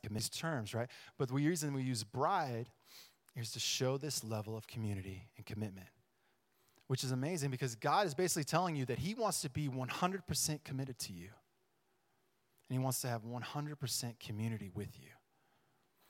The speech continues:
which means that God doesn't want to have any secrets from you, which is, like, pretty awesome, pretty incredible when you pause and you think about it. Like, he wants you to know,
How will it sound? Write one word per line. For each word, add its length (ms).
which 180
means 180
that 120
God 220
doesn't 180
want 120
to 20
have 100
any 220
secrets 720
from 180
you, 140
which 160
is, 280
like, 140
pretty 300
awesome, 440
pretty 220
incredible 440
when 120
you 100
pause 360
and 100
you 100
think 240
about 240
it. 140
Like, 180
he 120
wants 320
you 80
to 80
know, 240